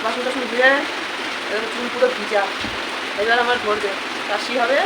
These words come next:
তারপরে আবার শুরু হবে। আবার নাইটি ছাড়লাম, ওই যে দুটো নাইটি মেলা, দেখতে পাচ্ছ জানলা দিয়ে? ওই দেখো একটা, আর এই দেখো একটা, এই যে একটা, দুটো নাইটি ছাড়া হয়ে গেল। এখন হাত মুখ ধুয়ে আস্তে আস্তে জোর বৃষ্টি নেমে গেছে, দৌড়ে পালিয়ে এসেছি, ময় করে হাত মুখ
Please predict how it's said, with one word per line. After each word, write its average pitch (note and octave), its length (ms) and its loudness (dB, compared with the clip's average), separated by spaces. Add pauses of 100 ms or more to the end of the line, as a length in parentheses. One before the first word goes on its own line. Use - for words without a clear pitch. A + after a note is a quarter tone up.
(460)
তারপরে A3 260 0
আবার A3 240 4 (180)
শুরু G3+ 120 0
হবে। F#3+ 200 -2 (760)
আবার A#3 160 4
নাইটি A3 200 2 (100)
ছাড়লাম, F#3+ 240 -2 (540)
ওই A3 100 -2
যে A#3 80 -2
দুটো A3+ 220 -2
নাইটি G#3 220 0
মেলা, F#3+ 220 2 (140)
দেখতে G3 200 -2
পাচ্ছ D4+ 260 -2
জানলা A3 240 0
দিয়ে? C4 160 -2 (1200)
ওই A3 100 2
দেখো A3 160 4
একটা, C4+ 340 4 (120)
আর G3 60 4
এই G3 60 4
দেখো F#3+ 160 4
একটা, F#3+ 220 0 (800)
এই G3 60 0
যে G3+ 80 2
একটা, F#3 220 -2 (600)
দুটো A3 180 0
নাইটি A3 240 2 (100)
ছাড়া G#3 140 2
হয়ে G3+ 120 4
গেল। F#3+ 120 0 (580)
এখন G3 200 2
হাত G3+ 160 2
মুখ A#3 160 0
ধুয়ে A#3 120 6
আস্তে A#3 220 4
আস্তে B3+ 160 2
জোর B3 280 2
বৃষ্টি A#3+ 240 -2
নেমে G#3 160 4
গেছে, F#3+ 220 0 (420)
দৌড়ে A3 300 4
পালিয়ে A3 240 2
এসেছি, G#3+ 280 -4
ময় G#3 200 4
করে A3+ 140 2
হাত G#3+ 180 -2
মুখ A3 100 -4